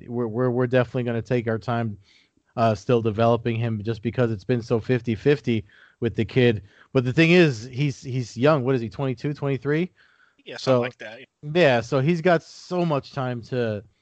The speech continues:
Speaker 1: to grow into, uh, the fighter that he can be. I mean, I still think he can be a world champion. He's humble, he's smart, he handles his losses like a man, super mature for his age. So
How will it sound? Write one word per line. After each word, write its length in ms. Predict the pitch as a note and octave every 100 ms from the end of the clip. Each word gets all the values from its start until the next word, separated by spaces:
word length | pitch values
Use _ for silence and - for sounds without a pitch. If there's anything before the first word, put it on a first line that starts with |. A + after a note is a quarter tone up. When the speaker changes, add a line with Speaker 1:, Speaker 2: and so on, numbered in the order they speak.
| _ _
Speaker 1:
to 140 | C3 A#2+
grow 320 | G2+ C3+ C3
into, 580 | C3 B2 C3+ A#2+ A2 G2+ -
uh, 160 | A#2+ A#2
the 140 | G#2+
fighter 420 | G#2 C3 B2 A#2+
that 160 | A#2 A#2
he 80 | A#2
can 180 | A#2 A2
be. 320 | A#2 A2+ G#2+ _ _ _ _
I 100 | A#2
mean, 160 | B2 B2
I 140 | B2+
still 240 | C3 D#3 C#3+
think 180 | C#3+
he 140 | B2+ B2+
can 100 | B2+
be 120 | B2
a 60 | B2+
world 280 | B2 A#2+
champion. 580 | A2+ A#2+ A#2 A2 A#2+ A2+ - _ _ _
He's 200 | B2 A#2+
humble, 400 | B2+ D#3 D3+ D3+
he's 160 | C#3+ B2+
smart, 360 | C3+ C3+ C#3+
he 100 | C3
handles 320 | A#2 C3+ C3+
his 120 | B2 A#2+
losses 380 | B2+ C3 C3
like 180 | B2 B2
a 60 | A#2
man, 400 | A#2 A#2+ B2+ B2+ - _ _
super 360 | - E3+ D3+ C#3+
mature 380 | C#3 - D3
for 220 | C#3 C#3+ C3
his 140 | A2+
age. 360 | A#2 B2+ C#3 -
So 380 | A#2+ G#2+ G#2